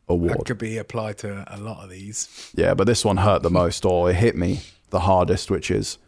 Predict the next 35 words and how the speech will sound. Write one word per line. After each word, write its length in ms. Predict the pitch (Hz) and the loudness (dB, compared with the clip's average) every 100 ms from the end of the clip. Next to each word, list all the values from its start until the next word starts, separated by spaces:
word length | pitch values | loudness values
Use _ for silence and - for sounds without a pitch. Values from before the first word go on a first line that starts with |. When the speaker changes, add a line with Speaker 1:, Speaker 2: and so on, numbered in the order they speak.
| _ _ _ - | _ _ _ 0
Speaker 1:
Returnal. 840 | 92 92 - 92 85 - 53 92 | 0 2 2 2 2 0 -2 -4
Speaker 2:
<gasps> 360 | - - - 85 - - - - _ _ _ _ 131 | -12 -20 -16 -16 -16 -20 -20 -20 _ _ _ _ -20
Oh, 520 | 95 95 87 82 67 - | -16 -16 -18 -20 -18 -4
go 80 | 110 | -2
on. 160 | 95 | -2
Speaker 1:
Bloody 180 | - - | -2 -4
game. 440 | - 87 90 101 92 - | -2 0 0 0 -2 -8
So, 220 | 98 117 110 | -2 2 4
like, 180 | 123 - | 4 4
after 280 | 190 - | 2 4
work, 240 | 113 107 107 | 4 4 4
I 60 | |
don't 120 | 101 110 | 4 4
really, 240 | 101 82 | 4 2
like, 280 | 87 92 - | 0 -4 -4
find 200 | - 92 | 0 2
myself 360 | 95 92 92 - | 2 2 0 0
playing 280 | 98 120 | 4 4
games 440 | 123 120 127 127 120 | 4 4 6 4 4
all 160 | 120 | 0
too 180 | 117 120 | 2 4
often 240 | 113 - 117 | 4 4 6
unless 540 | 110 104 110 107 - | 6 6 4 2 2
I'm, 300 | 98 92 90 | 2 2 0
like, 200 | 95 - | -2 0
live 220 | 113 139 | 4 4
streaming 380 | 131 - 143 139 | 4 4 6 6
them, 180 | 131 131 | 6 6
but 120 | 110 | 4
Returnal 400 | 92 - 160 160 | 2 2 2 4
was 180 | 120 110 | 4 4
the 80 | 104 | 2
exception 720 | 139 - 101 - - 92 98 | 0 0 0 0 0 0 0
for 200 | 104 - | -2 -2
that. 360 | 95 92 82 | 2 0 0